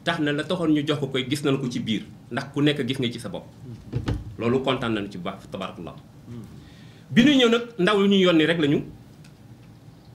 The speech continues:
Ñu boole nag sëñ Khalifa Gueye di membre ci bureau bi.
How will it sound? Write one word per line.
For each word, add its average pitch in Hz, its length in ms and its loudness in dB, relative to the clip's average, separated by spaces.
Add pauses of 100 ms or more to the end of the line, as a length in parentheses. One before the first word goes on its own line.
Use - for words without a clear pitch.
(680)
Ñu 139 140 2
boole 180 220 6
nag 160 160 2 (260)
sëñ 147 220 -2
Khalifa 143 340 -2
Gueye 135 320 2 (640)
di 127 100 -6
membre 135 380 2
ci 107 300 -6 (460)
bureau 120 260 0
bi. 175 200 -4